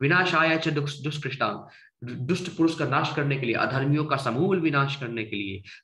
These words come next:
धर्म संस्थापनार्थाय धर्म की पुनः स्थापना करने के लिए, संभवामि युगे युगे, युग युग में मैं प्रकट होता हूँ।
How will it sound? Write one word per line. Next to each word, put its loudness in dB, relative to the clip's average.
धर्म 4
संस्थापनार्थाय -2
धर्म 2
की 2
पुनः 2
स्थापना 0
करने -4
के -8
लिए, -6
संभवामि 0
युगे 0
युगे, -4
युग 4
युग 2
में 2
मैं -2
प्रकट -4
होता -10
हूँ। -18